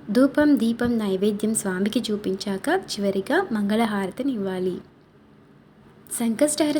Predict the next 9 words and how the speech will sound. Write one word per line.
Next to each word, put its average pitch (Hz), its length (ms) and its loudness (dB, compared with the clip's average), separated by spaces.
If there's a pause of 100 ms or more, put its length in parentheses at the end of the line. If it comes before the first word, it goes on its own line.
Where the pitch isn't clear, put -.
చతుర్థి 220 460 0
నాడు 196 280 0 (160)
ముడుపు 226 280 2 (120)
కట్టలేని 233 600 0
వాళ్ళు 190 280 -2 (280)
ఈ - 20 2 (120)
విధంగా 214 400 2 (140)
కూడా 208 240 2 (200)
వినాయకుడిని 202 540 0